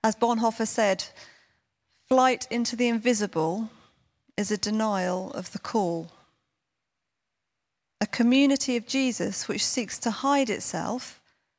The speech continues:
has ceased to follow him. One of the most powerful testimonies I've heard recently was from a man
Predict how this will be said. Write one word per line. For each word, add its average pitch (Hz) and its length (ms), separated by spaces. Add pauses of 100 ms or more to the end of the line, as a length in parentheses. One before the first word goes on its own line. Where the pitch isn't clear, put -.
(600)
has 208 140
ceased - 420
to 214 80
follow 214 360
him. 175 380 (3000)
One 240 120
of 247 60
the 262 80
most 262 240
powerful 285 460
testimonies 190 720
I've 202 200
heard 214 260
recently 190 520
was 180 160
from 214 120
a 208 60
man 214 400